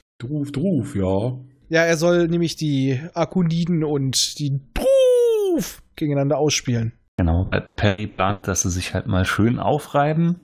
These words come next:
Speaker 3: ohne dass ich was machen muss. Und denkt sich, naja, dann werden die Druf bestimmt ordentlich Verluste haben, dann wird der Robotregent bestimmt ordentlich Verluste haben und ein bisschen weiter wachsen in der Zwischenzeit.
Speaker 1: Wenn zwei sich streiten, freut sich der Dritte.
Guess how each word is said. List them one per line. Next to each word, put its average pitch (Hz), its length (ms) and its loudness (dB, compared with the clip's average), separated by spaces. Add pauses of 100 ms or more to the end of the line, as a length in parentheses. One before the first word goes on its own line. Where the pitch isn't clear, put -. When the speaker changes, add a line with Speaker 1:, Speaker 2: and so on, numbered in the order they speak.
(360)
Speaker 3:
ohne 120 260 2
dass 101 180 -4
ich 107 140 -4
was - 260 -6
machen 165 240 -8
muss. - 440 -4 (680)
Und 101 120 -2
denkt 95 220 0
sich, - 120 -8
naja, 90 560 2 (320)
dann 82 180 0
werden 90 180 2
die 87 100 -2
Druf - 320 -8
bestimmt 135 320 0
ordentlich 120 400 -6
Verluste 120 520 -2
haben, 117 240 -2
dann 90 160 0
wird 87 120 -4
der 90 80 2
Robotregent 127 640 0
bestimmt 113 320 -2
ordentlich 110 320 -4
Verluste 110 440 -2
haben 107 460 0
und 87 180 2 (120)
ein 92 140 -2 (180)
bisschen 90 200 0
weiter 85 300 -2
wachsen - 460 -2
in 87 80 0
der - 140 -4
Zwischenzeit. 92 720 -4 (240)
Speaker 1:
Wenn 82 140 -4
zwei 123 280 0
sich 139 140 -8
streiten, 104 420 -4
freut 82 300 -6
sich - 80 -14
der 104 100 -2
Dritte. 85 440 -6